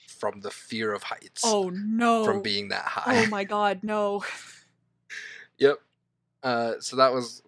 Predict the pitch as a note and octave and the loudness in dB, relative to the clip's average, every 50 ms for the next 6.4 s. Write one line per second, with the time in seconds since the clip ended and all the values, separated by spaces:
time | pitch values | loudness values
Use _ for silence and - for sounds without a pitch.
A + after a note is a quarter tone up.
0 | _ A#2+ A2+ A2+ A#2 A2+ - - B2+ A#2 - - - A#2 A2 A2 A2 G#2+ G#2 A2+ | _ -8 -6 -4 -4 -4 -2 0 0 0 0 0 0 0 0 0 -4 -6 -4 -4
1 | A2+ A2 A2 G#2+ G#2+ A2 A2 A2 G#2 - - A#2 G#2+ - - - A2 G#2+ A2 - | -4 -4 -4 -4 -6 -4 -4 -6 -6 -4 -2 -4 -2 -2 -4 -6 -4 -4 -6 -6
2 | - _ _ _ - - A3 G#3+ - - A#3+ A#3 A3 A2 G#2+ - - A3+ A#3 B3+ | -8 _ _ _ -20 -14 -12 -8 -4 -2 -2 -2 -2 -2 -4 -6 -6 -6 -6 -6
3 | A3+ - - - _ _ _ _ _ _ _ _ - - - - - - - - | -6 -8 -10 -12 _ _ _ _ _ _ _ _ -12 -10 -10 -10 -12 -16 -18 -18
4 | - - _ _ _ _ _ _ _ _ _ _ - - - - - - _ - | -20 -20 _ _ _ _ _ _ _ _ _ _ -20 -20 -18 -20 -20 -16 _ -6
5 | B2+ - - - - - - - _ - D3 C#3 - - G#3+ F3 D#3+ E3+ - G3+ | -6 -6 -6 -6 -12 -16 -20 -20 _ -8 -8 -8 -6 -6 -6 -4 -2 0 2 2
6 | G#3+ D#4+ D#4+ - G#3+ G3+ F#3+ E3+ | 2 2 0 0 0 0 0 0